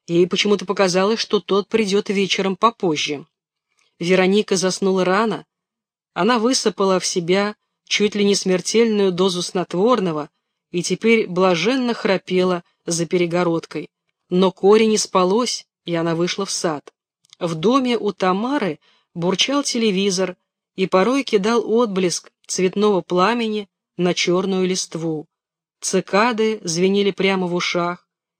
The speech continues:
Иногда снизу доносились удары волн, море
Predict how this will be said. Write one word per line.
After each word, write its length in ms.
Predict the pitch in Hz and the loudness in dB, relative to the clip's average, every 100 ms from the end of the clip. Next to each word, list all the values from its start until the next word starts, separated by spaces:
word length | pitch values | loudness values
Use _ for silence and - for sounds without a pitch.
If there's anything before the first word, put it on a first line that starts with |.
| _ | _
Иногда 480 | 185 196 208 226 202 | 0 2 2 2 0
снизу 580 | - 196 196 175 180 175 | 0 0 0 0 -2 -2
доносились 640 | 170 180 175 - 185 175 | -2 -2 -2 -2 -2 -4
удары 400 | 185 165 175 170 | -6 -2 0 0
волн, 460 | 156 165 220 233 220 - _ _ _ _ | -2 2 2 0 -6 -12 _ _ _ _
море 540 | 175 180 196 202 196 | -2 2 4 4 0